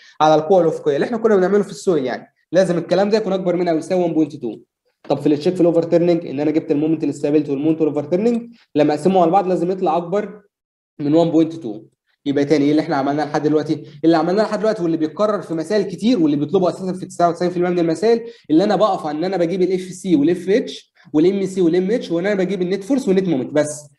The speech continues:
هي المساله بتاعتي بتخلص لحد هنا. بس ممكن يزود بقى ويقول لي: "احسب لي، اعمل لي تشيك استابيليتي". طب التشيك على الاستابيليتي بقى ان احنا بنعمل ايه؟ هنبدا بقى ندخل الفورسز الفيرتيكال معانا، ان احنا نجيب الدبليو وان احنا نجيب اف واحد واف اتنين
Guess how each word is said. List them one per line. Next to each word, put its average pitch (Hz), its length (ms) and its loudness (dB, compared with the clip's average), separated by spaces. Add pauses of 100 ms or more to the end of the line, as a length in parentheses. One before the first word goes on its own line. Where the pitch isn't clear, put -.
(160)
هي 196 100 4
المساله 180 320 0
بتاعتي 185 240 -4
بتخلص 180 360 -4
لحد 151 240 0
هنا. 113 280 -4 (340)
بس 202 240 2
ممكن 208 260 2
يزود 202 380 4
بقى 240 100 4
ويقول 220 160 -2
لي: 208 80 -4
"احسب 226 300 -4
لي، 247 320 -2
اعمل 175 180 2
لي 226 80 4
تشيك 220 220 -4
استابيليتي". 160 560 0 (280)
طب 147 120 0
التشيك 190 280 -2
على 165 120 4
الاستابيليتي 175 380 0
بقى 180 100 4
ان 185 40 -2
احنا 180 200 -4
بنعمل 170 300 -2
ايه؟ 175 140 -4 (180)
هنبدا 220 280 4
بقى 214 140 2
ندخل 202 320 -2
الفورسز 180 500 -6
الفيرتيكال 160 480 0
معانا، 135 280 2
ان 131 80 -2
احنا 147 180 -4
نجيب 151 200 0
الدبليو 156 420 0 (320)
وان 147 100 2
احنا 165 200 2
نجيب 165 240 4
اف 156 200 -6
واحد 170 300 -2
واف 156 260 -2
اتنين 175 460 -2